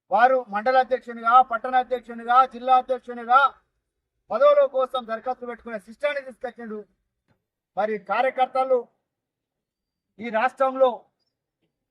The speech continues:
గౌరవం ఇస్తూ, మరి వారికి ప్రాధాన్యత ఇస్తూ, వారి వెంటనే ఉంటూ కాంగ్రెస్ పార్టీని బలోపేతం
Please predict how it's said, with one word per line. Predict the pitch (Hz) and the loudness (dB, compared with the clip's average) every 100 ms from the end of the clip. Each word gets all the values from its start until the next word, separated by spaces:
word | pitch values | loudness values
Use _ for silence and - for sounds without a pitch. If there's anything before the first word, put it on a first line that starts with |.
| _ _ _ _ _ - | _ _ _ _ _ -2
గౌరవం | 196 240 262 254 247 | 0 2 0 -4 -6
ఇస్తూ, | - 294 269 - _ _ _ _ _ _ _ _ 190 | -8 -6 -6 -8 _ _ _ _ _ _ _ _ -8
మరి | 220 233 | -6 -4
వారికి | 226 214 202 | -6 -8 -8
ప్రాధాన్యత | 208 254 262 254 240 233 | -6 -4 -2 -4 -6 -8
ఇస్తూ, | - 285 254 _ _ _ _ _ _ _ _ - | -8 -4 -4 _ _ _ _ _ _ _ _ -2
వారి | 214 233 226 | 0 0 -4
వెంటనే | 240 277 262 262 240 | 2 2 4 0 -2
ఉంటూ | 240 294 269 220 196 _ _ _ _ _ _ _ _ _ _ _ 202 | -8 -6 -6 -6 -16 _ _ _ _ _ _ _ _ _ _ _ 0
కాంగ్రెస్ | 240 262 262 - | 0 2 -2 0
పార్టీని | 233 254 269 254 226 _ _ _ _ _ _ _ _ _ _ _ _ _ _ _ _ 175 | -4 -2 -4 -6 -12 _ _ _ _ _ _ _ _ _ _ _ _ _ _ _ _ -4
బలోపేతం | 226 277 269 262 254 | 2 4 4 0 -2